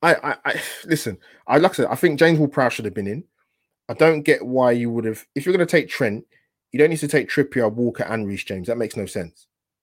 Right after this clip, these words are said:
It makes absolutely no sense. Um, and yeah, you would, you had, you had Watkins, Lingard, um, who were the other ones, as well as Jesse Lingard's done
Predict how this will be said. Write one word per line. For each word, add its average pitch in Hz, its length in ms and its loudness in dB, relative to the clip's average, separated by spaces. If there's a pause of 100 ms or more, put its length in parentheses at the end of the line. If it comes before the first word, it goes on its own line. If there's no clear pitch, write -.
(540)
It - 60 -16
makes 113 300 -4
absolutely 113 640 -6
no 98 160 -8
sense. - 480 -14 (760)
Um, 113 500 -4 (1400)
and 139 180 -2
yeah, 165 140 8
you 151 140 8
would, 160 100 2
you 135 160 6
had, 123 100 4
you 131 60 2
had 123 100 -2
Watkins, 156 640 2
Lingard, 135 720 2 (420)
um, 120 1080 -4 (280)
who 127 80 -6
were 120 60 -4
the 120 120 0
other 120 200 0
ones, 104 380 -6 (420)
as 131 120 0
well 185 160 6
as 196 100 6
Jesse 180 280 0
Lingard's 131 500 2
done 104 440 0